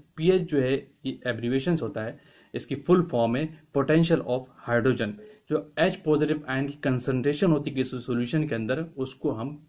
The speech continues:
पीएच कहते हैं। जब आपके किसी सॉल्यूशन, अ, की कंसंट्रेशन में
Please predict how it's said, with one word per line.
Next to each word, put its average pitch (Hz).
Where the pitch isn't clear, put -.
पीएच 147
कहते 113
हैं। -
जब 151
आपके 160
किसी 156
सॉल्यूशन, 147
अ, 156
की 127
कंसंट्रेशन 135
में 147